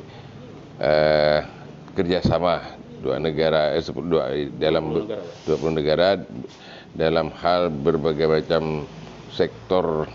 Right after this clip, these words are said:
Speaker 1: dari segi pembangunan, ya,
Speaker 2: Hmm.
Speaker 1: maupun juga, eh, tentang kemajuan suatu
Speaker 2: Pembangunan di berbagai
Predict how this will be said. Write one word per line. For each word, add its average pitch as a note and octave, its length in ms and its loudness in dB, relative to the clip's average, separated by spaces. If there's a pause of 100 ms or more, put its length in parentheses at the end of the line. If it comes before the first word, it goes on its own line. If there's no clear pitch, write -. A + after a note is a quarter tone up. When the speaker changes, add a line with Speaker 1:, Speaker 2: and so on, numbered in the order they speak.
(160)
Speaker 1:
dari D#2 240 4
segi D2+ 640 0 (560)
pembangunan, E2+ 640 2 (160)
ya, D#2 160 -2
Speaker 2:
Hmm. - 280 -12 (360)
Speaker 1:
maupun D2 400 -4
juga, D#2 320 2 (480)
eh, D2 640 0 (640)
tentang D2 560 0 (1400)
kemajuan E2 720 2 (320)
suatu D#2 840 0 (1080)
Speaker 2:
Pembangunan G#2 400 -10
di F2+ 400 -8
berbagai G2 340 -10